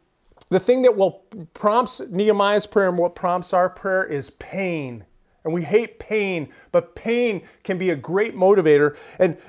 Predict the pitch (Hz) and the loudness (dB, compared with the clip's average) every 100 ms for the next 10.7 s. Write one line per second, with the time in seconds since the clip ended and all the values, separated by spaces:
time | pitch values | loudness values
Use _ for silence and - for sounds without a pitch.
0 | - 165 220 277 240 226 214 - - 220 | -8 -2 0 2 2 0 -4 -12 -6 0
1 | 208 202 190 131 117 - 240 262 262 214 | 0 0 -6 -8 -12 -10 -4 -4 -2 -4
2 | - - 247 247 208 214 254 226 180 208 | -6 -10 -6 -4 -6 -6 -6 -6 -8 -6
3 | 262 262 226 175 240 262 233 226 - 233 | -6 -6 -8 -8 -8 -6 -6 -10 -8 -6
4 | 254 233 208 156 107 _ _ _ _ _ | -4 -2 -4 -4 -10 _ _ _ _ _
5 | _ - 262 269 262 233 - 247 285 269 | _ -2 0 2 2 0 0 -2 0 -2
6 | 214 226 240 - 233 202 - 233 175 _ | -4 -4 -4 -2 -4 -2 -4 -4 -4 _
7 | _ _ _ _ _ _ _ _ - - | _ _ _ _ _ _ _ _ -16 -2
8 | 285 285 277 240 185 170 233 254 269 240 | 0 0 -2 -2 -2 -2 -2 0 0 -2
9 | 220 190 196 190 185 180 - 208 220 226 | -2 -4 -4 -4 -6 -8 -8 2 2 2
10 | 220 196 185 - 196 165 | -6 -6 -8 -10 -8 -8